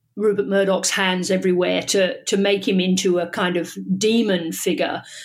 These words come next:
But this was interesting because it was the, the editorial, it was the battle inside Fox, that Ailes was the big man. He wanted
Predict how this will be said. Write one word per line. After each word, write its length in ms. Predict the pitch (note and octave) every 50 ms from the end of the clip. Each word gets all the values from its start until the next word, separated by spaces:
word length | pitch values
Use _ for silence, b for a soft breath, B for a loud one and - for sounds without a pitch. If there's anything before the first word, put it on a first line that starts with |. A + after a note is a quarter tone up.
| B B B
But 180 | G3+ - -
this 220 | F#3 C#4 C#4 - C#4+
was 120 | C#4 -
interesting 480 | A#3+ G#3+ F#3+ - G3 F#3+ - G3 G3 F#3
because 300 | F3 F#3 F3+ G#3 F#3+ G3+
it 140 | G3 G3
was 320 | G3 G3+ A3 G#3+ G3+ G3 -
the, 440 | G#3 G3+ G3 G3 G3 F#3+ F#3 - - -
the 380 | - F#3 F#3+ F#3+ F#3+ F#3 F#3 -
editorial, 920 | G#3+ G3+ G#3 G3 - - G#3+ G3+ G3+ G3 F#3+ F#3 F#3 F3+ F3 F3 - - _ - -
it 100 | B3 A3+
was 120 | A#3+ B3+
the 80 | - C#4
battle 500 | C#4+ - - A3+ A3 A3 - A3+ G#3 - -
inside 500 | G3+ G3 G3 - - G#3 F#3 F3 F3 F3
Fox, 360 | - - F#3+ E3 F3 - -
that 200 | - F#3+ F#3+ -
Ailes 400 | G#3 G#3+ G#3+ G#3+ G#3 G3+ F#3+ F#3+
was 240 | F#3 G3 F#3+ F#3+ F#3+
the 80 | -
big 300 | D#3 C3 - G#3+ G3 F#3
man. 400 | F#3+ G3 G3 G3 G3+ G#3+ G#3+ F#3+ F#3+ B B B B B B
He 140 | B A#3 A3+
wanted 600 | G3+ G3 G3+ G3+ G3 F#3+ F#3 - G3 F#3 F#3 -